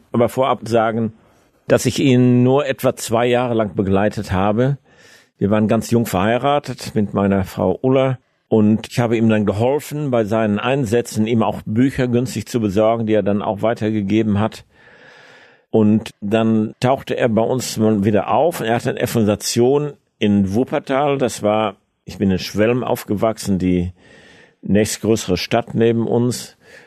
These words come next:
eingeladen von einer Kirchengemeinde, einer evangelischen. Die haben in der ganzen Stadt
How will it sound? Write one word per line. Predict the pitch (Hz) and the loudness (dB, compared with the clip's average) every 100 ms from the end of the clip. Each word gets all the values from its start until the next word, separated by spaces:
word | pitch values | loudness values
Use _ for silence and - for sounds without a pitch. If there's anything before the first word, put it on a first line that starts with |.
| - | -6
eingeladen | 113 120 107 107 110 107 104 - | -2 0 2 2 0 0 -2 -2
von | - 95 | -2 0
einer | 101 98 | 2 0
Kirchengemeinde, | - 139 147 135 127 120 120 127 123 117 | 0 -2 0 -2 0 0 2 0 0 0
einer | 110 98 | 0 0
evangelischen. | 107 - 98 104 117 120 120 123 120 - - - - _ - | -2 -2 0 0 2 0 0 -2 -2 -8 -20 -20 -20 _ -4
Die | 104 | 0
haben | |
in | 113 | 2
der | 101 | 0
ganzen | 127 127 101 | -2 -2 -6
Stadt | - 113 107 - | -2 -4 -4 -10